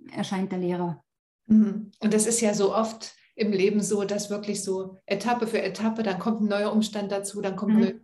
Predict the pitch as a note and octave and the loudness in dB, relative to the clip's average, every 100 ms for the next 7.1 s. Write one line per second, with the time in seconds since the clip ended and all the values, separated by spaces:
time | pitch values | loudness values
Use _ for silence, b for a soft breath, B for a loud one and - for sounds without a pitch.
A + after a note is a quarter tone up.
0 | - G#3+ G#3+ G#3+ G3+ G3 - G#3 G#3+ B | -2 -2 2 0 0 -2 -2 -2 -2 B
1 | B B B G3+ G3+ G#3 G#3 - - - | B B B -2 0 4 4 2 -6 0
2 | G#3+ G#3 G#3 F#3+ - G3 - G#3+ G#3+ G3+ | 2 2 -2 -6 -6 -4 -2 -2 -2 -4
3 | F#3 F3+ F3 - - F#3 F3+ F#3+ A3 G#3+ | -2 -2 -4 -6 -6 -2 0 2 2 2
4 | - - G3 F#3+ G3 F#3+ - - F3+ F3+ | -4 -4 -4 0 2 2 -2 -6 -6 -2
5 | F3 E3 F3 A3+ A3+ G#3+ F#3+ F#3+ G3 A3 | -2 0 4 4 4 2 0 2 4 4
6 | G#3+ G3 - E3+ - A3+ A3 A3 G3+ G3+ | 2 0 -4 -6 0 2 2 0 -4 -6
7 | - | -8